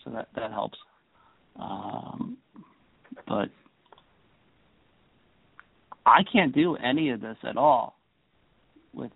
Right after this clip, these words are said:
with A, without you guys, and B, you know, with, without, you know, all the, you know, bevy of hockey sites that have come out that have, for a lack of a better term,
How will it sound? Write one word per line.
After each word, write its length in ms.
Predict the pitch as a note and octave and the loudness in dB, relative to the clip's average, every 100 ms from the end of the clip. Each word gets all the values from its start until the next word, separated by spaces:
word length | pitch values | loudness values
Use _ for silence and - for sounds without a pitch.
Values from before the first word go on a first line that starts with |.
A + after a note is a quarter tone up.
| - | -14
with 140 | - - - | -16 -12 -2
A, 180 | C3 D3 | 0 2
without 360 | G#2+ A2 - | 2 2 2
you 120 | B2+ | 0
guys, 280 | B2 A#2 B2+ B2+ | 4 6 4 0
and 180 | A#2+ G#2 | -10 0
B, 360 | D3+ F3 B2+ C3 _ _ _ _ _ _ - | 2 4 2 -2 _ _ _ _ _ _ -12
you 80 | A#2 | -8
know, 400 | A2 A2 - - - _ | -8 -10 -12 -14 -20 _
with, 240 | - B2 - | -6 -4 -2
without, 520 | B2+ A#2 B2 A#2+ - _ _ _ - | -2 4 6 6 2 _ _ _ -6
you 100 | A#2 | -4
know, 160 | G#2+ - | -4 4
all 220 | B2 C3 | 6 6
the, 140 | C#3+ - - - _ | 4 -4 -14 -20 _
you 80 | - | -8
know, 100 | A2+ | -6
bevy 300 | A#2 A#2+ C#3+ | 0 0 0
of 80 | C3+ | 0
hockey 340 | B2 D3 C#3+ C3 | 2 2 0 -12
sites 160 | - - | -14 -16
that 120 | - | -18
have 120 | A2+ | -16
come 160 | A#2 G#2+ | -14 -10
out 180 | G#2 - _ _ _ | -10 -12 _ _ _
that 120 | A#2 A#2 | -10 -8
have, 100 | - - - - _ - _ _ _ _ _ _ _ _ _ - - _ - _ _ | -10 -18 -20 -20 _ -20 _ _ _ _ _ _ _ _ _ -20 -20 _ -20 _ _
for 120 | - | 4
a 60 | D3 | 6
lack 340 | C3+ E3 G#3+ | 8 6 6
of 80 | E3 | 0
a 60 | C#3 | 2
better 280 | D3+ D#3 | 2 2
term, 380 | C3 F3+ F#3+ B2 | 0 -4 -4 -8